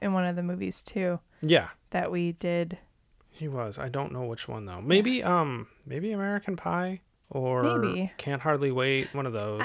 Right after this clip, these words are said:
Speaker 1: I, it might have been Can't Hardly Wait.
Speaker 2: Yes, he sings, doesn't he sing Paradise City? Or is that Sherman that sings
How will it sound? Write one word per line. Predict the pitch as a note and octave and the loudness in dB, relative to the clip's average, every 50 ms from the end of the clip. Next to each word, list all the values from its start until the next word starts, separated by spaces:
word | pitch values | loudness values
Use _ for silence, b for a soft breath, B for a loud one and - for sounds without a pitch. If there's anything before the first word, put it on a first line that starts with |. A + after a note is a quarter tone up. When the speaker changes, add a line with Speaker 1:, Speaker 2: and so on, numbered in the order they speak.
| - - | 2 6
Speaker 1:
I, | - | 6
it | C#4 | 8
might | B3+ B3 B3+ C4+ D4 | 8 8 6 8 8
have | D#4+ D#4+ D4 | 6 6 6
been | C#4 B3 A#3+ | 6 4 4
Can't | A#3+ A#3+ A3 G#3+ A3 | 2 2 2 2 4
Hardly | A3+ G#3+ G3+ G3 G3 F#3 | 2 2 2 2 0 0
Wait. | F3+ F3+ E3+ E3 D#3+ - - _ _ _ _ | 2 2 0 0 -2 -4 -10 _ _ _ _
Speaker 2:
Yes, | - E3 F3+ D#3+ C3 - - | 6 8 8 8 8 6 2
he | - - E3 E3 | -2 -2 -2 0
sings, | D#3 - - F3+ F3 F3 F3 F3+ F3 F3 F3 F3 E3+ E3 - - | 0 0 0 0 0 0 0 0 0 0 0 0 -2 -2 -4 -4
doesn't | - - D3+ D#3 F#3 F#3+ | -2 -2 -2 0 0 -2
he | F#3 | -2
sing | F3 - - F3+ F3+ E3 | -2 -2 -2 -2 -2 -2
Paradise | - C#3 C#3+ D3+ D#3+ D#3+ D3 - | 0 0 2 2 2 0 0 0
City? | - - B2 C3 D3+ E3+ E3 - _ _ _ _ _ _ _ _ _ _ - | -2 0 0 0 0 -2 -4 -8 _ _ _ _ _ _ _ _ _ _ -4
Or | C3 B2 | -2 -2
is | B2 | 0
that | A#2+ A#2+ A#2+ - | 0 0 0 -2
Sherman | - - - A2+ G2 F#2 F#2 F#2 F#2+ | -4 -6 -6 -6 -6 -6 -8 -10 -10
that | F#2+ G2+ - | -10 -8 -8
sings | - - - A2+ A#2 - - | -8 -8 -8 -8 -8 -8 -8